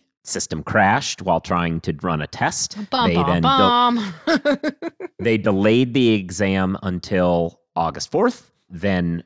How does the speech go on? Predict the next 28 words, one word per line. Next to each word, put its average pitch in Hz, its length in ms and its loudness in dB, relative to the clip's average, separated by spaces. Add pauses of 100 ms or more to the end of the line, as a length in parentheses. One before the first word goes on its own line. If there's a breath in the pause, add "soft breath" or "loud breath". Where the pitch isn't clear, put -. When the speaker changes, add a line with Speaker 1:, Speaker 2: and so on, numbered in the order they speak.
(100)
Speaker 1:
earlier 101 380 6
this 120 240 0
week, 131 260 2
they 95 180 0
were 85 320 -2
unable 87 680 -2
to, 80 600 -2
or 85 180 -4
earlier 78 460 -4
last 85 360 -2
week 80 200 -6
at - 120 -10
the 78 120 -6
point 82 280 -4
that 78 60 -10
you're 76 100 -6
gonna 73 160 -8
hear 90 180 0
this, 76 220 -4
I 78 60 -4
guess, 82 260 -4 (220 loud breath)
they 92 120 0
were 90 240 -2
unable 90 720 0
to - 180 -4
make 78 200 -2
it - 100 -10
work. 165 340 -2